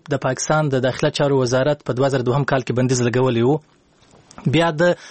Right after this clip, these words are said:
د جماعت دعوه په نامه باندې یو بله ډله جوړه کړله، آ، خو پر دې دا تور و چې هماغه فعالیتونه کوي، پیسې راټولوي، او د هغه وروسته بیا پاکستان تیر کال دغه ډله هم تر بندیز لاندې وګرځول. بیا د فلاح انسانیت فاونډیشن په نامه یو بله ډله پرانیستله، هغه هم د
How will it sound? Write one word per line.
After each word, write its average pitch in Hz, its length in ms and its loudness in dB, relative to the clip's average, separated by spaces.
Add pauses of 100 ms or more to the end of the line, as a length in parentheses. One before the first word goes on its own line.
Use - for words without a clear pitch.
(140)
د 143 40 2
جماعت 147 360 0
دعوه 131 300 0
په 156 120 -2
نامه 123 160 2
باندې 123 180 0
یو 127 100 2
بله 127 200 2
ډله 113 200 -2
جوړه 113 360 -2
کړله، 180 280 2 (360)
آ، 127 240 0
خو 135 160 -4
پر 127 140 -2
دې 147 140 0
دا 147 140 2
تور 151 260 0
و 135 40 0
چې - 120 -4
هماغه 131 260 0
فعالیتونه 127 580 -2
کوي، 127 300 0
پیسې 120 320 -2
راټولوي، 120 520 0 (420)
او 127 220 0
د 123 80 0
هغه 131 160 0
وروسته 143 260 -2
بیا 139 220 2
پاکستان 139 520 -2 (320)
تیر 170 220 0
کال 139 360 -2
دغه 139 180 0
ډله 143 200 0
هم 151 60 0
تر 127 120 -8
بندیز 131 320 0
لاندې 131 240 0
وګرځول. 120 520 0 (760)
بیا 143 160 2
د 143 80 -2
فلاح 151 260 -2
انسانیت 147 460 -2
فاونډیشن 131 460 0
په 127 100 -4
نامه 127 220 0
یو 123 100 0
بله 139 200 0
ډله 117 200 -2
پرانیستله، 113 580 -6 (360)
هغه 123 200 0
هم 139 100 0
د 127 80 0